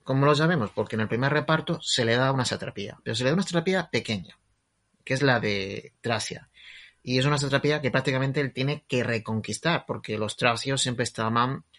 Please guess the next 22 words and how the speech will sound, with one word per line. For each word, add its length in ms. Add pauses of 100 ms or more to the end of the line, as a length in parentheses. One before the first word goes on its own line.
(300)
pues, 160
l-, 340 (600)
levantándose, 720
sublevándose, 760
y 260
él, 220 (640)
pues, 440
en 80
las 100
primeras, 420
eh, 240
luchas 360
de 80
los 100
diadocos 360
no 160
participa, 640 (560)
porque 300
está 540 (260)
asentando 640
su 180
poder 440